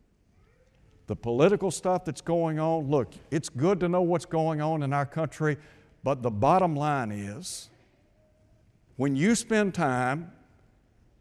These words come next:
using some type of social media, or if you're focused on television, the radio, and you're listening to all the problems of the world, I promise you it will wear you out and destroy your life.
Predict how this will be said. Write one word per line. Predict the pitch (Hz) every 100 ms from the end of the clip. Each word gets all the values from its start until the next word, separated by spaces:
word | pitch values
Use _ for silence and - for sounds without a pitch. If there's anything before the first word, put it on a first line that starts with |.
| _ -
using | 160 165 156 135 131
some | - 160
type | 156 160 135
of | 120 -
social | - 160 170 - 156
media, | 139 156 151 151 185 - - - - _ _ _ _ _ _ _
or | 139 160
if | 139
you're | 180
focused | 180 202 220 220 175 -
on | 165 151
television, | 123 202 190 185 180 196 175
the | 143
radio, | 156 185 185 170
and | 147
you're | 185
listening | 185 214 190 196 185
to | 156 160
all | 156 185 220 214
the | 156
problems | - - 202 190 196 160 151
of | 123
the |
world, | 131 180 196 202 - - -
I | 131
promise | - - 220 185 156 170
you | 175 165 - -
it | 190 165
will | 151 147 131 - 120
wear | 123 196 233
you | 202 202 185
out | 175 185 160
and | 131
destroy | 117 107 - 180 165
your | 160 151
life. | 139 110 90 - -